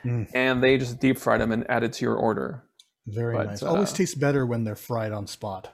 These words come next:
Speaker 1: on
Speaker 2: Yeah.
Speaker 1: location.
Speaker 2: So like it says there,
Speaker 1: Yeah.
Speaker 2: it's, uh, it's the ta-, Korean tacos were served with, uh, kimchi, but I'm not, I, I wouldn't say that I'm a big fan of kimchi. I will eat it, but I won't go out of my way to have it.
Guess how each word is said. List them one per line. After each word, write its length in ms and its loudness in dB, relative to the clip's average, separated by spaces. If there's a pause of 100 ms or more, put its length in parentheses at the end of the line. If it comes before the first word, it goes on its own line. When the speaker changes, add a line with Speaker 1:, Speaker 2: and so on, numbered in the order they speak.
Speaker 1:
on 140 -6
Speaker 2:
Yeah. 180 4
Speaker 1:
location. 340 -8 (480)
Speaker 2:
So 120 6
like 100 8
it 60 6
says 200 8
there, 240 8
Speaker 1:
Yeah. 120 2
Speaker 2:
it's, 200 -4
uh, 440 6 (320)
it's 140 -6
the 100 0
ta-, 320 0 (120)
Korean 220 2
tacos 380 4
were 100 0
served 540 2 (100)
with, 460 0
uh, 140 4 (140)
kimchi, 520 -2 (360)
but 380 4 (1300)
I'm 140 6
not, 140 6
I, 160 6
I 20 4
wouldn't 200 4
say 100 6
that 200 4
I'm 120 2
a 40 2
big 180 2
fan 240 2
of 120 0
kimchi. 320 2
I 120 2
will 260 2
eat 160 4
it, 280 0
but 140 2
I 80 4
won't 160 4
go 160 2
out 80 4
of 80 2
my 120 2
way 260 0
to 100 -4
have 260 -2
it. 220 -6